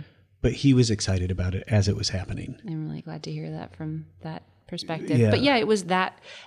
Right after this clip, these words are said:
Speaker 2: that process was, um, a, a very important part of, I think,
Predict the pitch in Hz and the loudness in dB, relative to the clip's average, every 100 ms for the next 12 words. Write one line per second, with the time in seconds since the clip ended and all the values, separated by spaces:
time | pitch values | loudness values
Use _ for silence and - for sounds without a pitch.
0 | - 190 220 - - 170 - 156 156 147 | -2 0 0 -2 -2 -2 -2 -4 -2 -2
1 | 143 - - - _ _ _ - 165 151 | -4 -10 -20 -20 _ _ _ -4 -2 -2
2 | 135 139 170 170 156 _ _ 175 170 151 | -4 -6 -4 -6 -8 _ _ -6 -6 -2
3 | 165 156 156 156 156 - 151 143 - - | -2 -2 -2 -2 -4 -4 -6 -6 -8 -6
4 | 151 143 131 - 151 143 143 | -4 -4 -6 -8 -8 -8 -8